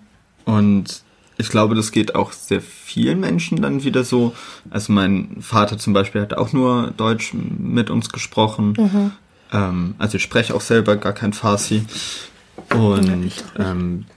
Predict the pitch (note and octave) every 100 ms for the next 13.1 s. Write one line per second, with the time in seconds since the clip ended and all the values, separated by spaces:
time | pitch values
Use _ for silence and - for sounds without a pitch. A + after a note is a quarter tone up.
0 | - - - - F2 F#2 F2+ - - -
1 | - G2+ - F#2 - - - G#2+ G2+ G2+
2 | G2 - G2+ F#2+ F#2+ - G#2 F#2 A2+ G#2+
3 | F2+ F2+ F2+ F2+ F2+ E2 - _ _ -
4 | E3 - F3+ E2+ F#2 - - G2 - G#2
5 | F#2+ F2 F2 E2 F2+ G2 G2 F#2+ G2+ B2+
6 | D3+ E3+ G#3 - - - G3 G3 F#3 F#3+
7 | _ _ _ _ _ _ G#2+ F2 E2+ -
8 | - G2+ - A#2+ A2+ G#2+ A2+ G#2 G#2 -
9 | G#2 G2+ - G2+ F#2 - F#2+ F2+ F2+ F#2+
10 | G2+ - - F#2 F2+ F2 E2 F#2 F#2 -
11 | A#2 A2 A2 A2 G2+ F#2+ - - - G2
12 | - G2 - - G2 G2 F#2+ F#2 F2+ F2
13 | F2+